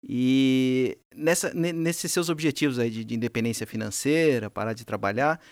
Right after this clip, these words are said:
você compartilha com o pessoal ao seu redor, com, com a família, com, não sei, com o pessoal do trabalho aí? Você já deixou o emprego uma vez, né? Imagino que quando você deixou um bom emprego aqui no Brasil,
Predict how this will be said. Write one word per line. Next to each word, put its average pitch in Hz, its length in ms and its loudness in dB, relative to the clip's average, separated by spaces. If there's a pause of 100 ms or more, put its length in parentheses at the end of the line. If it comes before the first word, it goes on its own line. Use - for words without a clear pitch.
(160)
você - 120 -2
compartilha 165 560 0
com - 120 -4
o 107 40 -8
pessoal 113 300 -2
ao 107 40 -4
seu - 140 -6
redor, 135 540 0
com, 120 180 -10
com 113 140 -10
a 110 40 -6
família, 147 680 -2
com, 113 420 -10 (320)
não 110 140 -8
sei, 120 140 -4
com - 20 -20
o - 60 -18
pessoal 120 240 0
do 120 100 -4
trabalho 110 560 0
aí? 135 240 -2 (220)
Você - 120 -4
já 160 120 6
deixou 202 300 4
o - 20 4
emprego 127 360 4
uma 104 140 0
vez, 98 240 -4
né? 113 80 -4
Imagino 110 320 -4
que 131 140 -8
quando 117 180 -8
você 120 100 -6
deixou 120 280 0
um 120 40 0
bom 127 120 4
emprego 123 360 0
aqui 113 140 -4
no 113 80 0
Brasil, 113 500 0